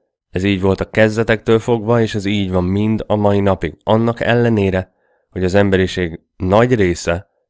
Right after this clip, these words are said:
azt mondja, hogy ő ilyen vagy olyan formában a megváltót követi, szinte senki nem csinálja azt, amit ő csinál. Az apostol Jehokanon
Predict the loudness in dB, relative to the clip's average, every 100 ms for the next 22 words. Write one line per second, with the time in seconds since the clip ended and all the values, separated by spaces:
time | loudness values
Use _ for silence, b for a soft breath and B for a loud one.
0 | _ -2 -2 -2 -2 -2 -2 -4 0 0
1 | 0 -2 0 2 2 2 2 2 0 0
2 | 2 0 0 0 0 0 0 0 -4 -4
3 | -2 -2 -2 -6 -8 b b b -6 -4
4 | -4 0 0 0 0 0 0 0 0 2
5 | 2 2 0 -4 -6 -4 -4 -2 0 0
6 | 0 0 0 -6 _ _ _ _ _ -6
7 | -4 -2 0 0 0 2 4 2 -2 -4
8 | -2 -2 -2 0 -2 -8